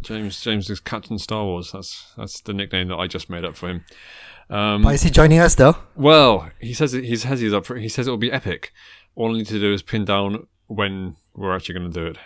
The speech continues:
Speaker 1: which is proving more difficult than I thought it would. Uh, <laughs> but I'm sure, I'm sure we'll, I'm sure we'll get there.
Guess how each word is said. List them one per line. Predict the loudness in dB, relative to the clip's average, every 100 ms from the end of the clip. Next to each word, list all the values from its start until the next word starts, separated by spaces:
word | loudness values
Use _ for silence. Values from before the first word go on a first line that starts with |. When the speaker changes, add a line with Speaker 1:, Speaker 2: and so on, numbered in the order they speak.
| _
Speaker 1:
which | -14 -14
is | -16
proving | -8 -6 -4 -8 -12 _ -10
more | -6
difficult | -4 -4 -4
than | -4
I | -4
thought | -4 -6
it | -6
would. | -10 -12 _ _ -20 -20 -20 -20 -8
Uh, | -2 -2 -2 -8 -18
<laughs> | -18 -8
but | -4
I'm | 2
sure, | 10 12 10 6
I'm | -8
sure | -6 -2
we'll, | -2 -4 -12 -20 -20 _ -10
I'm | -8
sure | -4 -4
we'll | -4
get | -2
there. | -4